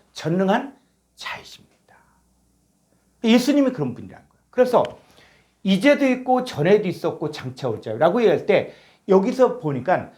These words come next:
전에도 있었고, 자, 그랬을 때 한글적인 개념에서는 전에도 있었다. 자, 이런 개념인데 헬라어 문법을 보게 되지만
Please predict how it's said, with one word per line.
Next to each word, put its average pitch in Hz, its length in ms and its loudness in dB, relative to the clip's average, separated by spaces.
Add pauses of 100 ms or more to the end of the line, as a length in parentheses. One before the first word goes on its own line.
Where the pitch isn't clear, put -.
(200)
전에도 285 500 4
있었고, 131 800 -4
자, 233 160 0
그랬을 247 380 -6
때 175 260 2 (160)
한글적인 285 540 2
개념에서는 180 580 -2
전에도 285 340 0
있었다. 196 520 0 (120)
자, - 120 -2
이런 240 260 0
개념인데 147 600 -2 (300)
헬라어 262 280 2
문법을 214 640 0
보게 113 300 -8
되지만 123 460 -12